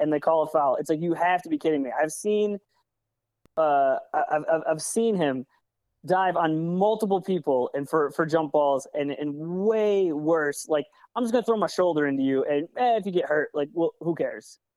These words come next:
It's like, you, wh-, what, what is this? And, uh, I mean, Smart had a real rough, uh,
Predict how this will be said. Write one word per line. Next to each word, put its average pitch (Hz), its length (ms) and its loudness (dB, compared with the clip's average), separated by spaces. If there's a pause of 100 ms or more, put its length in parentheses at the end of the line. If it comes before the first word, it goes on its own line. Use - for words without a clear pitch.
(320)
It's 165 100 -14
like, 165 160 -6
you, 170 180 -6 (320)
wh-, 175 260 -6
what, 185 220 0
what 185 120 0
is 143 120 -4
this? 110 420 -10
And, 135 420 0
uh, 139 220 2
I 127 40 0
mean, 143 160 -2
Smart 202 360 -2
had 151 100 2
a 143 40 0
real 151 340 0
rough, 143 320 0
uh, 139 280 2